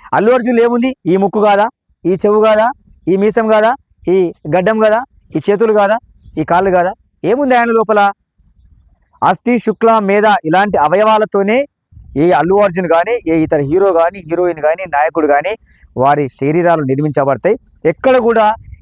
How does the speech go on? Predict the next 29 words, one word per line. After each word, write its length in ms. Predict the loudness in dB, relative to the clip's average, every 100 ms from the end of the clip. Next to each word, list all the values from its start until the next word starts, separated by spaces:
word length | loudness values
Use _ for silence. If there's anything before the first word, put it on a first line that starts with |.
| -6
ఇతర 220 | 0 0
మెటీరియల్, 720 | 2 0 0 0 2 0 0 -4 -4
ఇనుము 240 | 0 2
కానీ, 260 | 2 2 0
కర్రతో 440 | 0 0 0 0
కానీ 300 | 2 0 -2 -6 -8
ఎవరి 220 | -2 -2 0
శరీరం 420 | -2 0 0 0
అన్నా 180 | 0 -2
ఉంది 320 | -2 -2 -2
అంటే, 280 | 0 -2 -2 _ -4
అలాంటి 240 | -2 0 -2
ప్రపంచంలో 560 | -2 -2 -2 0 0
వింత 240 | 0 0 0
వ్యక్తిని 280 | -2 -4 -4
చూడటానికి 320 | -4 -2 0
వెళ్ళాలరా, 400 | 0 2 2 0 -2 _ -4
వింత 220 | -2 0
జంతువులారా? 540 | 0 0 0 0 -2 -6 _ _ -20 _ _ _ _ _ -4
మీరు 220 | 0 2
ఫ్యాన్స్ 400 | 0 0 0 2 0
అయితే 300 | 0 0 0
ఎవరికి 360 | 0 -2 -2
ఫ్యాన్స్? 340 | 0 -2 -2 -8 _ _ _ _ -4
ఈ 80 | 0
దేశంలో 440 | 0 0 0 0
మంచి 280 | 0 -2 -2
పనులు 200 | -2 0 0
చేసిన 180 | 0